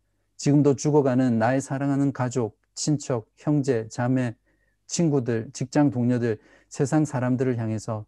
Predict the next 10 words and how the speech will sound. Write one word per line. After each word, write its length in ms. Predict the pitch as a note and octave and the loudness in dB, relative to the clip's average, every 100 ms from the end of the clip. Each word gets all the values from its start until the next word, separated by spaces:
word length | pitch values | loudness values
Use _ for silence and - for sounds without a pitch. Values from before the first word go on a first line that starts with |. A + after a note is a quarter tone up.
| _ _ | _ _
이 140 | D3 D3 | -2 0
생명의 460 | - F3 E3 C#3+ | 2 2 4 4
복음을 460 | B2 B2+ C3 C3 B2 | 4 2 2 2 0
증거하며 640 | - A#2 B2 B2 B2 B2 | -2 -2 0 0 0 -2
살아가는 640 | - C#3+ A#2+ G#2+ G#2+ A#2+ C#3 _ _ _ - | -4 -4 -4 -4 -6 -6 -8 _ _ _ -2
우리 160 | A#2+ | 2
모두 400 | A#2+ A#2+ C3+ C#3+ | 4 4 2 0
되게 220 | C3+ B2 | 0 0
하여 240 | A#2+ A2+ A2 | 0 -2 -4
주시기를 560 | A2 - G#2+ G#2 G2+ | -6 -8 -6 -4 -6